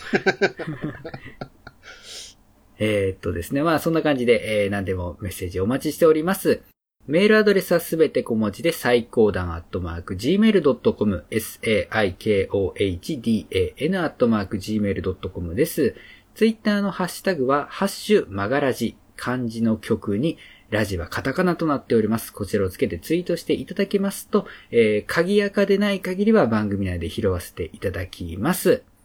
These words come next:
えー、そして、お知らせでございます。えー、冒頭でもお知らせしました通り、おとがめフェス二千十六パッションのコンピレーションアルバムが間もなく発売になります。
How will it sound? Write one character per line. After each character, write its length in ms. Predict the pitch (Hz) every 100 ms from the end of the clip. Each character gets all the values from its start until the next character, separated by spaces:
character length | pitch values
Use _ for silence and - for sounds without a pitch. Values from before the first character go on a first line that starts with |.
| _ _ _ _ -
え 320 | 117 113 104
ー、 20 | 98
そ 120 | 95
し 80 | -
て、 240 | 104 - _ _
お 80 | -
知 140 | - 160
ら 80 |
せ 140 | 156 131
で 120 | 120
ご 140 | 98
ざ 100 | 123
い 60 | 175
ま 80 | 170
す。 240 | - - _ _ -
え 180 | 110
ー、 60 | 98
冒 180 | 151 202
頭 160 | 220
で 120 | 214 214
も 140 | 147
お 80 | 123
知 120 | -
ら 100 | 123
せ 160 | 120 110
し 160 | -
ま 140 | 120 117
し 60 |
た 120 | - 104
通 240 | 107 104
り、 140 | 127
お 100 | 101
と 100 | 110
が 140 | 127 143
め 120 | 143
フ 100 | 151
ェ 20 |
ス 140 | - 104
二 180 | 98
千 340 | 95 180 185 139
十 300 | 117 123 127
六 400 | 120 117 139 117
パ 120 | - 170
ッ 40 |
シ 280 | - - 190
ョ 60 |
ン 100 | 170
の 120 | 185 170
コ 160 | 131
ン 80 | 143
ピ 120 | 165
レ 100 | 165
ー 40 | 165
シ 120 | 165
ョ 40 |
ン 60 | 160
ア 100 | 165
ル 60 |
バ 140 | 156 143
ム 60 |
が 140 | 147 160 - -
間 120 | 107
も 140 | 139 165
な 120 | 156
く 140 | 180
発 300 | 131 113 107
売 200 | 95 87
に 100 | 85
な 100 | 87
り 100 | 95
ま 100 | 117
す。 260 | - 117